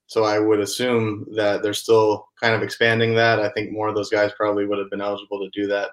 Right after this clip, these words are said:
But just even, uh, at the spring game, the question was posed to David Shaw, uh, "How many guys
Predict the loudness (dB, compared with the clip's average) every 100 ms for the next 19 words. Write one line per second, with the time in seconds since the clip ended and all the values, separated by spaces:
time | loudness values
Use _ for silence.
0 | -6 -6 -6 _ _ _ _ -2 0 2
1 | 2 0 -2 -2 0 0 0 -2 2 2
2 | 2 2 0 -2 -2 0 0 0 2 2
3 | 2 2 2 2 2 0 0 2 2 2
4 | -4 _ _ _ _ _ _ -2 -2 -2
5 | -4 -2 0 2 2 2 4 4 4 2
6 | 0 -10